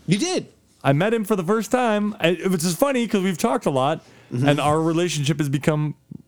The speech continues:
Speaker 2: largely virtual <laughs> in the past year.
Speaker 1: Primarily podcasts. It's like we don't <laughs> even live in the same city anymore.
Speaker 2: We don't. We live, I think it's, like, seven and a half miles apart.
Speaker 1: You could run here.
Speaker 2: I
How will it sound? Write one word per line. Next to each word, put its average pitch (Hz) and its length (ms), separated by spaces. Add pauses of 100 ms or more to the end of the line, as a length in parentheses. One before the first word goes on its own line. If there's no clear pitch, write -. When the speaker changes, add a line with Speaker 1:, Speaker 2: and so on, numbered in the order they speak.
Speaker 2:
largely 120 480
virtual 117 640
<laughs> - 20
in 131 140
the 117 80
past - 420 (240)
year. - 160
Speaker 1:
Primarily 175 500
podcasts. 131 540
It's 156 140
like 170 120
we 156 120
don't 175 240
<laughs> 196 100
even 190 220
live 160 120
in 156 80
the 151 80
same 131 240
city 92 300
anymore. 85 440 (440)
Speaker 2:
We 120 80
don't. 160 240 (420)
We 160 200
live, 202 440 (340)
I 135 100
think 233 180
it's, 185 100
like, 151 220
seven 156 420
and 160 100
a 135 40
half 139 240
miles 120 280
apart. 104 360 (560)
Speaker 1:
You 160 220
could 165 180
run 147 240
here. 90 300
Speaker 2:
I 127 240